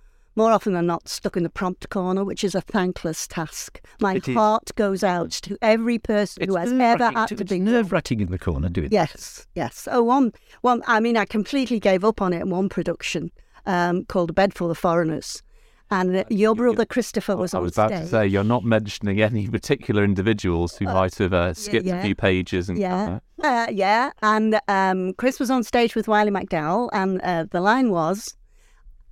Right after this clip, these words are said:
Speaker 1: uh, they were looking at a leaking radiator, and Wiley said, "I am plugging leak with chewing gum." And that was fine. He said, "The line in the right place." And then they skipped three pages,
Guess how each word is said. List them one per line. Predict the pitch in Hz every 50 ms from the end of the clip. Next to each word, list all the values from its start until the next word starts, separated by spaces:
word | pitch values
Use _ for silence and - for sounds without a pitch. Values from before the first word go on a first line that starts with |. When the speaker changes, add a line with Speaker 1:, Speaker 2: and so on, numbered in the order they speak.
| - -
Speaker 1:
uh, | - 202 190 196
they | 214 214
were | 202 226
looking | 240 - 254 226
at | 214 - -
a | 202
leaking | 196 220 240 247 233 - 254 233 226 214 190 190
radiator, | 214 214 226 233 208 196 185 175 170 - - - 139 117 120 - - _ _ _ -
and | - 170 135 135 143 - - -
Wiley | - 151 151 147 156 160 160
said, | - - 180 156 -
"I | 165 156 170
am | 175 175 180 185
plugging | - - 220 214 - 240 214 202
leak | 202 202 196 - - - - - - - _ - - - _ -
with | - 175 202 - - -
chewing | - - - 262 240 226 202 196 185 175
gum." | 165 156 131 135 - - _ _ - - _ _ _ _ _ _
And | - 247
that | 320 427 -
was | 466 - - - 523 523 494
fine. | 403 277 277 381 494 _ _ _ _ _ _ _
He | -
said, | - - 220 208
"The | - 247
line | 226 226 226 226
in | 247 247
the | 220 202
right | 202 208 208 -
place." | - - 180 156 160 190 - - - _ _ - _ _ - _ - -
And | 202 180 170
then | 160 151 147 147
they | 147 151 170
skipped | - - - - - - - - - -
three | - - - 175 175 233 330 - -
pages, | - 294 311 320 320 294 269 - 185 151 135 - - - - -